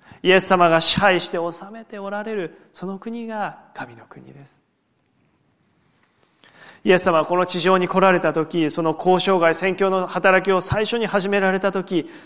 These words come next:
「神の国が近づいた」、そのように言って宣教が始まりました。そして、イエス様がこの地上での最後、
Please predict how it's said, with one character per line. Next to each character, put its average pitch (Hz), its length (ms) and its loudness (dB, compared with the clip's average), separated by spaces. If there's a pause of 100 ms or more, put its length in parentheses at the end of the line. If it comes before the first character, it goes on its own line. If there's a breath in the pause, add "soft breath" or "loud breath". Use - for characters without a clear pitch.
(140 loud breath)
「神 277 300 -2
の 254 100 -4
国 254 260 -12
が 233 140 -10
近 - 300 -10
づ 233 180 -12
い 226 80 -12
た」、 240 240 -12 (840)
そ 123 280 -14
の 139 120 -8
よ 185 160 -6
う 196 40 -6
に 160 160 -4
言 - 20 -18
っ - 20 -18 (100)
て 151 340 0
宣 147 240 -8
教 139 160 -6
が 135 100 -4
始 147 220 -8
ま 143 100 -4
り 143 100 -8
ま 143 120 -10
し - 100 -14
た。 127 240 -16 (800 loud breath)
そ 190 120 0
し - 60 -2
て、 196 80 4
イ 190 100 6
エ 214 80 6
ス 208 60 -12
様 185 220 0
が 175 360 4
こ 196 80 2
の 190 80 2
地 196 160 -4
上 202 140 -2
で 208 100 -2
の 196 100 -2
最 214 320 -4
後、 151 140 -6